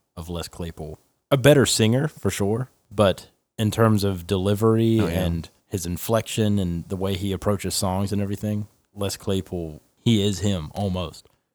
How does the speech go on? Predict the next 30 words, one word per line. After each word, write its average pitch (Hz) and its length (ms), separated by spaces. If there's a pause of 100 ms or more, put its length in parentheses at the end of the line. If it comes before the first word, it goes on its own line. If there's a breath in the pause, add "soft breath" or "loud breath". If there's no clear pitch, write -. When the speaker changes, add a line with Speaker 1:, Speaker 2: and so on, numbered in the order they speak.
(300)
Speaker 2:
In 156 240
the 143 140
delivery, 92 680
now, 90 320
who 113 100
I 135 120
think 151 180
he 107 140
sounds 117 420
like 143 300
is, 98 100
I 101 80
think, 101 400 (400)
a 107 60
bastard 101 520
child 92 600
of 87 580 (140)
David 101 340
Byrne 98 240
from 95 120
the 92 60
Talking 92 340
Heads, 87 760
uh, 87 240
a 90 40
little 101 260
bit 104 120
of, 98 140
like, 92 400
Damon 92 580